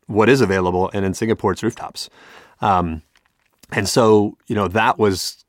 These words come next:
uh, clearly the, the only clear route we had to get to, um, a material amount of, uh, energy. And it,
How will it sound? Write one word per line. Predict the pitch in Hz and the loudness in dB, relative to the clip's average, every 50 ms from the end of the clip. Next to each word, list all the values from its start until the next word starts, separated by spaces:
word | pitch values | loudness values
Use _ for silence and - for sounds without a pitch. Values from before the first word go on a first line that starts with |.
| _ _ - | _ _ -12
uh, | - 107 107 101 - | -12 -12 -12 -14 -6
clearly | - - 156 151 143 127 123 110 | 2 4 6 6 6 6 4 4
the, | 98 107 98 101 - | 4 0 -2 -4 -6
the | 117 107 101 98 104 - - | -6 -6 -6 -6 -6 -2 2
only | 131 139 135 123 113 104 95 87 _ _ - | 4 4 6 6 4 4 0 -2 _ _ -6
clear | - - 160 139 | 2 4 6 6
route | 113 110 101 95 | 6 4 2 0
we | 98 | -2
had | - - 123 123 120 101 95 98 - | -4 -2 -2 0 0 0 0 -2 -4
to | 107 | -6
get | 98 104 110 104 - - | -4 -2 -2 -2 -4 -6
to, | - - 110 101 98 92 - _ - - - - _ _ - | -4 -4 -2 -2 -2 -4 -8 _ -20 -20 -20 -20 _ _ -6
um, | - 98 95 95 92 90 - | -2 0 0 2 0 0 0
a | 123 | 0
material | 110 101 - - - - - 139 131 123 113 107 98 95 87 85 - _ - _ _ - | 0 -2 -2 -4 -6 0 4 4 6 6 6 6 4 4 2 -2 -4 _ -20 _ _ -8
amount | - 98 95 101 104 101 98 95 _ _ - | -4 -2 0 0 2 0 0 -2 _ _ -8
of, | 104 92 90 87 87 - - - _ _ - | -6 -6 -6 -8 -10 -14 -16 -18 _ _ -14
uh, | 104 92 90 - - | -14 -14 -12 -8 -2
energy. | 120 123 135 113 92 85 85 | 0 2 2 2 0 -4 -2
And | 98 127 | 0 0
it, | 139 123 | 0 -2